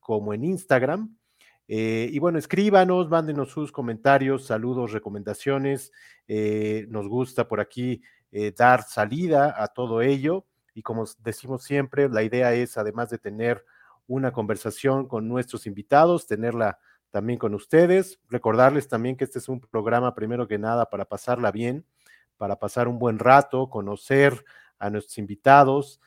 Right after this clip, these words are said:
aprender de lo que nos vienen a platicar y, por qué no, como decimos siempre, eh, reflexionar en torno a ello.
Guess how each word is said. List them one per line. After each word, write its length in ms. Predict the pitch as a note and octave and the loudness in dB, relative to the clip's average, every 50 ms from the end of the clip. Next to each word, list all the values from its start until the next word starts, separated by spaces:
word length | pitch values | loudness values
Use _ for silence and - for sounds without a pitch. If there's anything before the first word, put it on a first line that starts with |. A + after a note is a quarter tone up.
| _ _ _ _ | _ _ _ _
aprender 640 | - G#2 G#2 - A#2+ A2+ A2 A2+ A#2 A2 C#3 D3 D3 | 0 0 0 2 0 0 0 0 4 6 6 8 8
de 100 | C#3 C3 | 6 2
lo 120 | A#2 G#2+ | 0 -2
que 80 | - A2+ | -4 -6
nos 160 | G2+ G#2 G2+ | -6 -6 -6
vienen 220 | G2+ A#2+ A#2+ A2+ G#2 | -6 -6 -6 -6 -6
a 80 | - | -6
platicar 420 | - F#2+ - - - - B2 B2+ B2 | -8 -12 -12 -12 -8 -4 -4 -2 -2
y, 60 | A#2+ | -4
por 180 | - G#2+ G#2 | -6 -10 -8
qué 140 | - - B2+ | -4 -4 -2
no, 160 | B2 C3+ C3 | -2 -2 -4
como 200 | C3 A#2 G#2 G2+ | -4 -6 -8 -8
decimos 440 | F#2+ G2 F#2+ - - A#2+ A2 G#2+ - | -8 -8 -10 -10 -10 -10 -10 -10 -8
siempre, 500 | - A#2+ A#2 A2+ A2+ - A#2+ A#2+ A2+ - _ _ _ _ _ _ _ _ | -6 -6 -6 -6 -6 -4 -4 -4 -4 -4 _ _ _ _ _ _ _ _
eh, 300 | - G#2 G#2 G2+ G2+ G2+ G2 | -4 0 0 2 2 0 -2
reflexionar 880 | A2 G2+ - A2 G#2 - - A#2 G#2+ G#2+ A2+ B2 B2+ B2+ - - - _ _ _ | -4 -4 -4 -8 -10 -8 -6 -6 -4 -2 0 2 2 0 0 -6 -14 _ _ _
en 180 | _ G2 G2 G2 | _ -14 -14 -14
torno 340 | - - A#2+ A#2 A2 A2+ G#2+ | -8 -6 -6 -4 -4 -2 -2
a 100 | G#2+ A#2 | 0 2
ello. 440 | C3 C#3 C3 B2+ C#3+ E3+ G#3 - | 2 2 2 2 0 -2 -2 -6